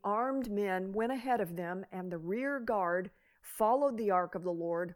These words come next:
while the trumpets kept sounding. So on the second day they marched around the city once and returned to the camp. They did this for six days. On the seventh day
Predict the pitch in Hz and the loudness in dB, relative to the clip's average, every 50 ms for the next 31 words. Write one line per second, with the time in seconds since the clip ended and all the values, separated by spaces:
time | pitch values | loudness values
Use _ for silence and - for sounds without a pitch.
0 | - _ - 196 185 175 175 165 - 170 - - - 277 285 277 269 185 160 160 | -12 _ -2 0 0 0 0 -2 -4 -8 -10 -10 -8 -8 -6 -6 -4 -4 -4 -4
1 | - - - - - _ - - 214 208 202 - - - - - 233 214 208 190 | -4 -8 -10 -10 -14 _ -10 -6 -4 -4 -4 -6 -8 -10 -6 -4 -2 -2 -2 -2
2 | 185 156 147 - - 160 - _ _ _ _ _ _ _ _ _ _ _ _ _ | -4 -6 -8 -10 -12 -16 -20 _ _ _ _ _ _ _ _ _ _ _ _ _
3 | - - - - - 180 185 156 175 190 226 285 294 - 392 381 403 392 359 262 | -20 -14 -8 -2 0 0 0 0 0 -2 -2 -2 -2 0 2 2 2 0 -2 -6
4 | 196 180 202 180 175 175 165 180 165 160 156 151 151 175 - - - 196 180 233 | -2 0 2 2 2 2 0 -2 -2 -2 -4 -4 -4 -4 -6 -8 -8 -4 0 2
5 | 233 254 262 269 285 254 - - 311 320 320 311 277 240 214 208 208 220 240 - | 2 2 0 -2 -4 -6 -6 -4 -4 -4 -4 -4 -2 -2 0 0 0 -2 -4 -8
6 | - - - _ _ _ _ _ _ _ _ _ _ _ - 202 196 185 196 233 | -10 -12 -14 _ _ _ _ _ _ _ _ _ _ _ -4 -4 -2 -2 -2 -4
7 | 254 - - - 185 175 170 175 175 - - - - 196 208 202 - - 233 220 | -4 -4 -8 -10 -10 -10 -10 -10 -12 -14 -12 -12 -8 -8 -8 -8 -8 -10 -8 -8
8 | 190 160 - - - - - _ _ _ _ _ _ - 180 262 277 311 285 240 | -6 -8 -8 -10 -14 -18 -18 _ _ _ _ _ _ 2 4 4 4 4 2 0
9 | 247 330 370 381 381 233 185 170 156 170 180 - - - - _ _ _ - - | -2 -2 -2 -2 -2 0 0 0 0 0 -2 -4 -6 -8 -10 _ _ _ -14 -8
10 | - 170 170 165 - - - 269 277 - - - - - 240 220 180 147 - - | -6 -6 -4 -4 -6 -4 -4 -4 -4 -4 -6 -8 -4 -2 0 0 0 -2 -4 -8
11 | - - - - _ _ _ _ _ _ _ _ _ _ _ _ _ _ 202 196 | -10 -14 -16 -18 _ _ _ _ _ _ _ _ _ _ _ _ _ _ -2 -2
12 | 185 175 165 160 - - - 277 320 - 392 392 403 - - 277 220 180 151 147 | -2 -2 -4 -4 -4 0 2 2 2 2 0 -2 -4 -2 0 2 4 4 2 2
13 | 151 160 190 | -2 -4 -8